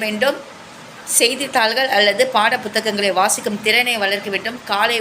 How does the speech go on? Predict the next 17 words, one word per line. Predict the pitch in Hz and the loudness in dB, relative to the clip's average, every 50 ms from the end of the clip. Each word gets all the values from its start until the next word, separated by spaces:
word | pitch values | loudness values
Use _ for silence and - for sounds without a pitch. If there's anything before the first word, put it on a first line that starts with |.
| 202 196 | -2 -2
உணவை | 190 196 214 214 | -2 -2 -2 -2
ஸ்கிப் | - - 220 214 208 - - | -2 -4 -6 -6 -6 -4 -4
பண்ணாமல் | 233 214 202 190 190 208 208 - | -2 0 0 -2 -2 -2 -2 0
சாப்பிட | 196 175 175 - 180 175 180 160 | 0 0 -2 -2 -2 -2 -2 -2
வேண்டும். | 156 156 156 170 175 - - - - - - - - - 170 175 | -4 -2 -2 -4 -4 -4 -12 -14 -14 -14 -14 -14 -14 -8 -6 0
இதெல்லாம் | 170 175 175 202 254 277 277 | 0 2 2 2 2 0 2
நம்ம | 254 214 202 - | 0 0 -2 -2
சின்ன | 214 208 247 254 | -4 -2 0 0
வயசுலேருந்தே | 247 233 - 214 220 220 226 247 247 247 | 0 0 -2 -4 -4 0 0 0 0 2
குழந்தைங்களுக்கு | 226 196 202 220 226 214 196 185 - 165 - - | 0 0 0 0 -2 -4 -6 -6 -8 -8 -2 -2
பழக்கி | 165 175 196 202 - 208 175 165 | -2 0 0 -4 -4 -6 -6 -6
விட்டா | 165 165 - - 165 165 165 165 160 - - - - - - 190 | -6 -8 -6 -4 0 2 2 0 0 -4 -14 -18 -16 -8 0 0
அவங்க | 196 190 190 175 160 170 | 0 2 2 0 2 4
வருங்காலம், | 185 208 233 240 233 220 190 175 170 180 180 185 185 - 160 185 | 4 4 2 0 2 0 0 2 0 -2 -4 -4 -8 -4 -2 -2
எதிர்காலம் | 190 202 240 254 - 190 175 190 208 208 - - | 0 0 -4 -2 0 0 0 0 -2 -2 -2 -2
சிறப்பாக | 208 196 214 208 - 220 190 190 190 214 214 190 170 160 | 0 0 0 0 0 -2 -2 -2 0 -2 -2 -2 -2 -4
இருக்கும் | 165 160 - - - 214 220 | -4 -6 -6 -2 -2 -2 -2